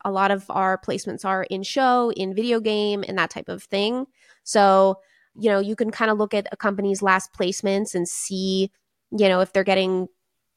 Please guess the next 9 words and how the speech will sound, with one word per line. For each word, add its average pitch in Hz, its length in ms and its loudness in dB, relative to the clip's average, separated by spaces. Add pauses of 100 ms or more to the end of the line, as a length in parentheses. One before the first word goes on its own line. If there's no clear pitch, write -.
more 196 220 2
commercials 196 540 0
or 180 80 0
more 180 220 0
T 285 160 -6
V 277 100 -2
shows 190 360 -6
or 190 100 -2
more 185 640 0